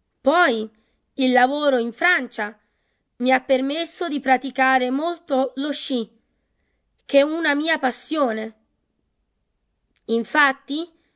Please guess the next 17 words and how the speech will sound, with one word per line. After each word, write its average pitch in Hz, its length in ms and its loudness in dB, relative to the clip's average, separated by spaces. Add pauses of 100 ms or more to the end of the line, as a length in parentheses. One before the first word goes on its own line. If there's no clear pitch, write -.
(280)
sono 269 380 0
diventata 294 1000 0
abbastanza 302 720 -2
brava 226 540 0 (260)
in 240 160 -6
questo 240 320 -2
sport. 247 580 0 (2500)
Perfino 320 680 4
fare 285 420 2
l'assistente 269 840 -4
d'italiano 240 580 0
a 226 80 -4
Manchester 254 920 -4 (500)
mi 262 180 2
ha 254 80 2
dato 269 420 0
l'opportunità 262 1040 -2